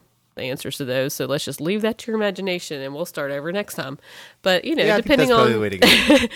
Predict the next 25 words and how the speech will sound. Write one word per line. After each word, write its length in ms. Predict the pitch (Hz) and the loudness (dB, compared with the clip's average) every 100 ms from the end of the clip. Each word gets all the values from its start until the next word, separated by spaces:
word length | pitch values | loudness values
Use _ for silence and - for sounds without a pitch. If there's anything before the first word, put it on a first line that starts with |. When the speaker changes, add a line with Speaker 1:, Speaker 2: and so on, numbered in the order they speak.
| - | -12
Speaker 1:
<laughs> 200 | - - | -18 -4
but, 180 | 392 381 | -2 0
you 60 | 269 | 2
know, 240 | 208 190 | 2 2
th-, 380 | 190 - - 190 | -2 -6 -4 -6
they, 260 | - 190 185 - | -4 -4 -6 -6
they 100 | 190 | -6
potentially 600 | 190 - 190 185 - 165 | -6 -12 -8 -8 -8 -10
could 440 | - 151 151 151 160 | -8 -6 -6 -8 -16
start 320 | - 151 151 | -8 -6 -4
up, 140 | 147 | -4
and 80 | 185 | -4
it's 120 | 196 | -4
not 180 | 220 196 | -4 -2
necessarily 520 | 160 165 160 165 151 143 | -4 -6 -6 -4 -4 -6
that 200 | 143 - | -8 -6
Godzilla 420 | 147 151 147 147 | -8 -6 -8 -8
continues 540 | 143 151 - 277 220 | -10 -8 -4 -2 -2
to 160 | - 151 | -4 -4
evolve. 420 | 143 135 135 160 | -4 -4 -6 -4
Maybe 280 | 160 151 160 | -4 -4 -6
he's 240 | 165 156 | -8 -8
evolved 500 | 160 151 151 151 147 | -8 -4 -4 -4 -6
to 120 | - 151 | -12 -10
his 440 | 151 147 151 | -8 -8 -10